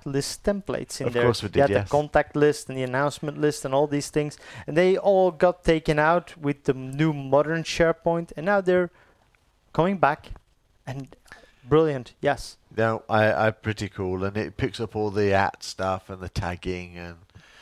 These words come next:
Speaker 1: Yep.
Speaker 2: and all that. That's
Speaker 1: Yep.
Speaker 2: pretty neat. Um, the, the real value for me when it comes to lists, seeing as we're just digging down into lists, is the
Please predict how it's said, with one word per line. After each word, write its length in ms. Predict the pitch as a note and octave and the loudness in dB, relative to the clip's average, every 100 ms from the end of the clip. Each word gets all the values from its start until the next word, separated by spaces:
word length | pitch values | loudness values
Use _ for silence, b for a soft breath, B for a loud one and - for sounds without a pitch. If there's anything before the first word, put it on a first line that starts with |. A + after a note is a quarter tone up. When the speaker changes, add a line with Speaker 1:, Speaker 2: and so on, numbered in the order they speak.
| B - | B -6
Speaker 1:
Yep. 120 | A#2 | -6
Speaker 2:
and 80 | F#2 | -6
all 100 | F#2+ | -6
that. 200 | F2+ F2 | -2 -2
That's 240 | G#2+ G#2 - | -4 -8 -8
Speaker 1:
Yep. 140 | A#2 | -10
Speaker 2:
pretty 160 | G2+ F2+ | -8 -10
neat. 180 | F2+ - B B B | -10 -12 B B B
Um, 200 | C3 C3+ _ _ _ - | 0 -2 _ _ _ -6
the, 380 | B2 C3+ C3+ - - | 2 4 4 -2 -6
the 180 | B2+ | -4
real 360 | A#2 A2+ C#3 G3 | -2 4 4 4
value 420 | E3+ F3+ F#3 F#3+ | 2 2 2 -2
for 140 | - F3 | -6 -6
me 260 | G#3 C4 - - | -6 -6 -10 -8
when 180 | C3 | -4
it 60 | C#3 | -4
comes 200 | - C#3+ | -4 -6
to 100 | - | -4
lists, 240 | C#3 E3+ - | 0 0 2
seeing 160 | D3+ | -2
as 160 | C#3 A#2 | -2 -6
we're 60 | |
just 440 | A#2 C#3 A#2 G#2+ F#2 | -4 -2 -4 -10 0
digging 380 | B2 A#2 B2 A#2+ | 0 2 -4 -2
down 360 | A#2 A#2+ C3 B2+ | 0 2 0 -2
into 240 | C3 C3+ | -6 -6
lists, 500 | C#3+ E3+ - - - B B B B B | -6 -6 -8 -16 -20 B B B B B
is 260 | - C3+ A2 | -2 -2 -2
the 360 | C#3 C#3+ C#3 | -2 0 -2